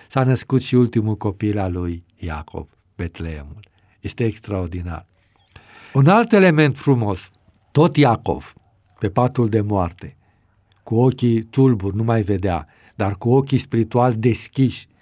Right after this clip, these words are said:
vin copiii lui și îi binecuvintează. Și spune, „Tu ești Iuda, da, o Iuda, din tine va ieși Silo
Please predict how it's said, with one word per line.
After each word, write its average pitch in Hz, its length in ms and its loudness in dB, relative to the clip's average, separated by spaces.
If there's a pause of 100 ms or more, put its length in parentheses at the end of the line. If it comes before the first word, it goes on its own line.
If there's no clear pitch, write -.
(120)
vin 143 320 0
copiii 139 540 2
lui 107 380 -2 (320)
și - 100 -20
îi 113 60 -4
binecuvintează. 98 1120 -8 (800)
Și - 100 -20
spune, 120 240 -6
„Tu 120 140 -4
ești 127 340 0
Iuda, 90 460 -4 (140)
da, 90 340 -10 (260)
o 135 400 0
Iuda, 107 640 -4 (360)
din 147 380 2
tine 202 760 6 (320)
va 135 200 2
ieși 135 500 4 (360)
Silo 110 680 0